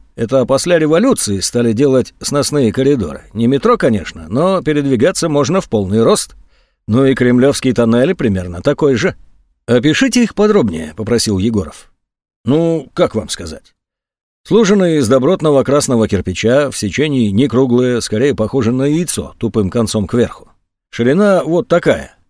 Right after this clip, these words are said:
Бригадир развёл руки на метр с небольшим. «А высота, мне, согнувшись, ходить приходится». «То есть метра полтора. Человек может по нему перемещаться?»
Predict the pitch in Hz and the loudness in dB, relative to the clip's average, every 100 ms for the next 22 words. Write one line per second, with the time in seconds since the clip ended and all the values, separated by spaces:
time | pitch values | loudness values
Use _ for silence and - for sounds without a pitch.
0 | _ 92 92 92 92 185 202 - 107 98 | _ -10 -8 -4 0 0 0 0 0 0
1 | 107 101 101 156 151 135 104 113 117 113 | 0 0 0 0 -2 -2 0 0 0 -2
2 | - 113 110 101 76 73 - _ _ _ | -2 0 0 -2 -6 -14 -20 _ _ _
3 | _ - 127 147 156 175 175 254 233 160 | _ -2 2 2 2 0 2 2 2 -2
4 | 160 160 143 131 151 233 196 185 156 220 | -8 -10 -8 -4 0 0 0 0 2 0
5 | - 180 - 127 156 - - 104 92 - | 0 -2 -2 -2 -2 -2 -2 -2 -6 -10
6 | - - _ _ _ _ _ - 160 165 | -14 -16 _ _ _ _ _ -2 0 2
7 | 160 - 127 160 156 143 151 135 156 160 | 0 -2 -2 0 0 0 0 0 2 2
8 | 90 - - _ - 131 156 170 160 - | 0 -6 -20 _ -6 -2 0 2 0 0
9 | 139 269 269 - 165 139 107 98 104 131 | 0 0 0 -2 -2 0 0 0 0 0
10 | - - - | -4 -8 -14